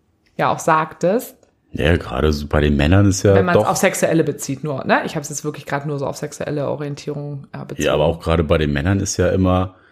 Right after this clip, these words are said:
Speaker 2: das Thema auch Schwäche zeigen, sowas ganz Essentielles irgendwie.
Speaker 1: Genau, wenn wir mal auf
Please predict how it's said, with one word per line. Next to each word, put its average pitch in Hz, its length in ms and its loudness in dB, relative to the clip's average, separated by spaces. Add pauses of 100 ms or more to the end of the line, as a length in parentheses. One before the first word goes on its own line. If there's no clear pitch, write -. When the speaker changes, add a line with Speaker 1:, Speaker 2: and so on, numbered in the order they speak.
(240)
Speaker 2:
das - 220 -4
Thema 92 360 2
auch 85 220 2
Schwäche 90 400 -4
zeigen, 107 540 2
sowas 101 400 0
ganz 101 560 -2
Essentielles 82 800 0
irgendwie. 69 200 -2
Speaker 1:
Genau, 156 220 0
wenn 160 140 -2
wir 165 80 -2
mal 156 400 -2
auf 170 100 -10